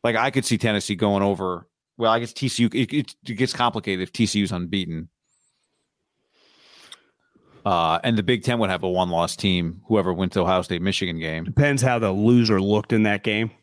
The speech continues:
Speaker 1: Yeah. Yeah, I think they, uh, to me, the committee might love to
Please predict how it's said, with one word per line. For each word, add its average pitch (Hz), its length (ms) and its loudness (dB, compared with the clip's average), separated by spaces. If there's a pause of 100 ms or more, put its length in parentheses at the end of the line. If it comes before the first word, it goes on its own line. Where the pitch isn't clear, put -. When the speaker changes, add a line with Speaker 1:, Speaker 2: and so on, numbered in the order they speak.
(440)
Speaker 1:
Yeah. 76 300 -4 (2500)
Yeah, 73 240 -4
I 131 160 2
think 135 160 0
they, - 240 -4 (140)
uh, 104 100 -8 (180)
to 113 100 -6
me, 113 80 4
the 76 100 -6
committee 90 340 -6
might 73 240 -10
love 82 280 -4
to - 100 -16